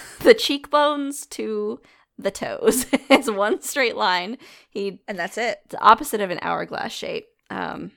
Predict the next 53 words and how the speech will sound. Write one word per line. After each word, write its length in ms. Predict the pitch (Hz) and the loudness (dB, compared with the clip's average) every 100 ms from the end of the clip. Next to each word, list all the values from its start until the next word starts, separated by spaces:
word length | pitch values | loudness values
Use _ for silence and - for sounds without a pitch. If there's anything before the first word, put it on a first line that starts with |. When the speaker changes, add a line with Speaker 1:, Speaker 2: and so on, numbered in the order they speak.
| _ _ - | _ _ -14
Speaker 1:
just 360 | 180 - - - | -12 -12 -14 -14
Speaker 2:
He's 100 | 214 | -2
probably 200 | 302 381 | -2 -2
the 100 | - | -4
easiest 300 | 247 254 262 | -6 -4 -2
thing 180 | 233 202 | -4 -4
to 60 | 190 | -4
draw, 300 | 202 156 - | 0 0 -2
'cause 180 | 214 240 | -6 -6
you 60 | |
just 120 | 302 - | -8 -6
kinda 200 | 466 262 | -6 0
draw, 220 | 208 175 | 0 2
like, 200 | 160 202 | -2 -4
a 60 | |
circle. 480 | - - 160 - - _ _ | -8 -6 -6 -8 -16 _ _
Speaker 1:
Yeah, 240 | 285 302 - | 4 4 4
and 140 | 208 | 0
Speaker 2:
<laughs> 0 | |
Speaker 1:
then 80 | 220 | 0
you, 160 | 220 | -2
like, 180 | 208 214 | -4 -4
add 180 | - 196 | -4 -4
little 140 | 196 | -4
spikies 440 | 190 - 196 196 202 | -8 -6 -8 -8 -14
for 100 | 185 | -12
the 60 | 185 | -12
tail, 440 | 262 196 190 180 | -6 -2 0 -2
and 380 | - 175 170 165 | -4 -8 -8 -6
that's 420 | 139 - - - | -6 -8 -10 -14
pretty 260 | - - 156 | -16 -16 -8
much 220 | 208 202 | -2 0
Speaker 2:
And 180 | 190 - | 0 -2
Speaker 1:
it. 40 | 196 | -4
Speaker 2:
globes 420 | 208 202 180 151 | 0 2 2 0
Speaker 1:
Pretty 140 | 226 269 | -2 -2
much 160 | 320 | 0
Speaker 2:
for 60 | 254 | 0
Speaker 1:
it. 60 | 165 | 0
Speaker 2:
the 100 | 170 | -2
eyes. 140 | 285 269 | -2 2
Speaker 1:
<laughs> 0 | |
Pretty 560 | 269 302 190 262 262 - | 2 4 4 4 0 -2
much 300 | 240 196 208 | 0 0 -2
it. 180 | - 175 | -6 -6
Anyone 260 | 202 214 208 | -4 -2 -4
can 100 | 190 | -4
do 100 | 175 | -4
it. 180 | - - - - - - _ - | -4 -8 -20 -20 -20 -20 _ -2
And, 400 | 208 202 196 196 _ _ | 0 0 -2 -8 _ _
yeah, 180 | 277 302 | 2 2
so 140 | 220 220 | 2 -2
they're, 160 | 226 | -2